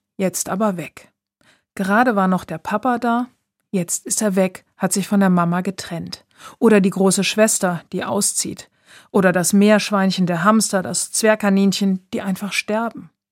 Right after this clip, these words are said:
Der Opa, der jetzt auf dem Friedhof liegt. Ich frage die Grundschüler, wie sie das finden. Und sie erzählen von Wut und Traurigsein,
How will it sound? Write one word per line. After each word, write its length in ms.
Der 140
Opa, 400
der 100
jetzt 280
auf 140
dem 160
Friedhof 580
liegt. 380
Ich 160
frage 260
die 120
Grundschüler, 840
wie 120
sie 120
das 240
finden. 680
Und 120
sie 80
erzählen 640
von 320
Wut 520
und 160
Traurigsein, 760